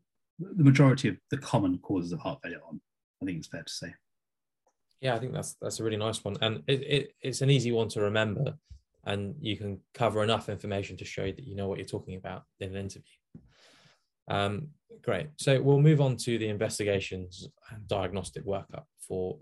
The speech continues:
Speaker 2: chronic heart failure. So we start off with a history, um, and I'm sure you'll be aware of a lot of this, so we won't go into excessive detail, but symptoms of heart failure can include breathlessness,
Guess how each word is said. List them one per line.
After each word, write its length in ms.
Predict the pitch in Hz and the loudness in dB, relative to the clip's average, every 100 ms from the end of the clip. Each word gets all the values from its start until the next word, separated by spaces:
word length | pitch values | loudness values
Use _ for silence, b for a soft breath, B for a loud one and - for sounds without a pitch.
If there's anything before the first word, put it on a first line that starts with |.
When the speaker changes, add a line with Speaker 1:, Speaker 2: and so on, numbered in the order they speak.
| - | -12
Speaker 2:
chronic 300 | 95 95 - | -8 -8 -8
heart 220 | - - | -12 -12
failure. 280 | - - - - B B B B B B | -14 -14 -16 -20 B B B B B B
So 280 | - 113 110 | 0 2 4
we 100 | 117 | 0
start 220 | - 135 | 4 4
off 120 | 117 | 6
with 120 | 110 101 | 4 2
a 40 | |
history, 540 | 117 - - 131 113 - 151 - | 2 -2 2 2 2 -6 -12 -4
um, 540 | 98 98 95 95 95 - - | -2 0 -2 -4 -6 -8 -6
and 100 | 95 | -4
I'm 80 | 92 | -4
sure 500 | - 117 104 101 - | 2 4 4 2 -2
you'll 300 | - 110 101 | -10 -4 -4
be 160 | 95 101 | 2 4
aware 260 | 104 117 | 6 8
of 100 | 107 | 8
a 40 | 104 | 6
lot 160 | 107 | 4
of 80 | 104 | 4
this, 260 | 110 104 - | 2 0 -4
so 100 | 101 | -2
we 120 | 101 | 0
won't 220 | 110 98 | 0 0
go 120 | 101 | -2
into 220 | 101 95 98 | -4 -2 -4
excessive 540 | - - 101 - 92 | -4 -4 -6 -4 -8
detail, 380 | 107 104 107 107 | -6 -6 -4 -4
but 160 | 92 - b b _ | -4 -6 b b _
symptoms 440 | - 135 - 101 | 0 0 0 -6
of 100 | 95 | -4
heart 260 | - 101 - | -4 -4 -2
failure 300 | 101 101 101 | -2 0 -2
can 140 | 98 | -4
include 400 | 98 98 - 98 - | -8 -8 -10 -10 -2
breathlessness, 920 | 110 110 - 110 - 104 104 - - | 0 0 -2 -8 -6 -8 -8 -10 -12